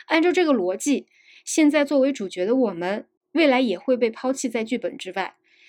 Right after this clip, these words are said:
所以本期节目我并没有任何想说从道德的制高点，或者是从一个高尚的利益去展开，我只是想站在那种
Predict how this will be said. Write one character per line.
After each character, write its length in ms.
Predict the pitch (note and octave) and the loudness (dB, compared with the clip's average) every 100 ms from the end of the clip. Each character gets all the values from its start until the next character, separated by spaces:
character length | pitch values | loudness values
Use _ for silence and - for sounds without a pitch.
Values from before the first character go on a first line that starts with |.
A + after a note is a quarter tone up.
| - - | -20 -8
所 200 | - D#4+ | 0 2
以 280 | E4+ C4+ - _ | 4 0 -4 _
本 160 | G#3+ F#3+ | -10 -8
期 160 | - C4 | -4 -2
节 180 | F#3+ | -2
目 560 | F#3+ A#3+ A#3+ A3 G#3 G3 | -2 0 2 0 -2 -4
我 400 | - G3+ F#3 F3+ - | -4 -2 -2 -2 2
并 140 | D#4 | 2
没 100 | B3 | 4
有 140 | C4 C4 | 2 2
任 240 | F4+ C#4 | 4 2
何 320 | - F#3 F#3+ | 0 -6 -6
想 240 | A#3 F3+ E3+ | -6 -12 -8
说 160 | B3 | -6
从 400 | B3 G3 G3+ B3 - - - | -6 -8 -6 -8 -8 -20 -6
道 180 | E4 C#4 | 0 0
德 140 | C4+ G#3 | 0 -2
的 80 | |
制 180 | B3 D#4+ | -4 -4
高 240 | C#4+ D#4+ E4 | -4 -2 0
点， 240 | A3+ - C4+ | 0 -2 -10
或 240 | - C4+ | 0 0
者 200 | A3+ - - | 0 -8 -12
是 340 | - G#3+ G3 | -10 -8 -8
从 300 | - G3+ F#3+ | -8 -10 -10
一 140 | F3+ | -10
个 280 | F3 G#3 F3+ | -8 -6 -6
高 300 | - D4 F4+ | -4 -4 -2
尚 160 | F4+ C#4 | 0 0
的 100 | G#3+ | 0
利 140 | A#3 | 0
益 220 | G3+ F#3+ | -2 -6
去 540 | - - G#3 F#3 - - | -12 -8 -4 -4 -6 -8
展 180 | - G3+ - | -10 -10 -10
开， 360 | - A3 A#3 - _ - - - | -4 -2 -2 -6 _ -20 -20 -4
我 140 | D#4+ | -2
只 140 | F4 F#3+ | -2 -4
是 160 | D#4 | -4
想 320 | D#4 A3 - - | -4 -6 -10 -4
站 220 | B3 A3 | -4 -2
在 160 | A3+ | -2
那 120 | A#3 A3+ | -4 -4
种 360 | F#3+ - - | -6 -8 -12